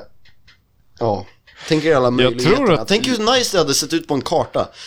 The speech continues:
Speaker 1: Jag har en karta hemma hos min farsa som är från så här artonhundrafyrtio
Speaker 2: Wow.
Speaker 1: eller artonhundranittio, där någonstans. Och då är ju fan Sverige och Norge en och samma land.
Speaker 2: Ja, just det. Ja, union.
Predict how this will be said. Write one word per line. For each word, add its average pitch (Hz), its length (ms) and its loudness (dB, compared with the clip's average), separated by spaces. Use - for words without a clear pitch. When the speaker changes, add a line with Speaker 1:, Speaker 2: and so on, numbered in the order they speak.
Speaker 1:
Jag 156 100 2
har 180 60 4
en 185 80 0
karta 190 300 0
hemma 156 180 2
hos 120 80 -2
min 127 140 -2
farsa 135 320 -4
som 127 140 -4
är 120 80 0
från 113 200 -4
så 113 60 -2
här 107 260 0
artonhundrafyrtio 110 1300 -4
Speaker 2:
Wow. 127 200 -2
Speaker 1:
eller 135 160 4
artonhundranittio, 131 680 -2
där 120 160 0
någonstans. 104 440 -6
Och 120 100 -2
då 143 140 4
är 190 80 4
ju 185 100 2
fan 120 200 0
Sverige 139 380 0
och 110 80 0
Norge 117 320 2
en 123 200 0
och 104 100 -2
samma 104 280 -2
land. 120 220 -2
Speaker 2:
Ja, 175 60 4
just 170 320 -2
det. - 80 -6
Ja, 151 220 2
union. 143 520 0